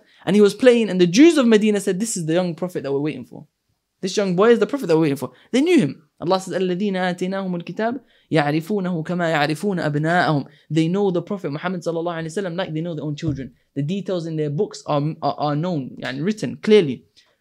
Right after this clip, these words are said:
And Allah says, "وإذ أخذ الله من، وإذ أخذ، وإذ أخذنا من النبيين ميثاقهم." No. "وإذ أخذ الله ميثاق النبيين لما آتيتكم من كتاب وحكم، وحكمة ثم جاءكم رسول مصدق لما معكم لتؤمنن به."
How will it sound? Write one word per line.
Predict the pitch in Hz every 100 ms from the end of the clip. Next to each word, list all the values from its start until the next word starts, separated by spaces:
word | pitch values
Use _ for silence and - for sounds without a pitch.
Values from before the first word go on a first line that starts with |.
| _ -
And | 151
Allah | 170
says, | 175 160 _ -
"وإذ | 156
أخذ | 147 190 170
الله | 170 185 185
من، | 165
وإذ | 143 143 165
أخذ، | 185 170 165 160 - - 151 -
وإذ | - 151 -
أخذنا | 180 180 165 165 160
من | 160
النبيين | 160 156 160 170 175
ميثاقهم." | 165 160 160 160 196 151 - _ _ 151
No. | 147 - _ _ -
"وإذ | 156
أخذ | 156 - 175
الله | 170 190 185
ميثاق | 170 160 185 175
النبيين | 165 160 165 170 220 185
لما | 175 170 156
آتيتكم | 160 233 208 180 175
من | 165 165
كتاب | 156 220 202 180
وحكم، | 170 208 240 - 165
وحكمة | 180 240 160 85 - _ _
ثم | - 175 170
جاءكم | 160 214 196 185 180 170
رسول | 160 226 208 185
مصدق | 175 220 202 185 180
لما | 165 160 160
معكم | 190 240 277 226
لتؤمنن | 156 165 147 151 139
به." | 131 135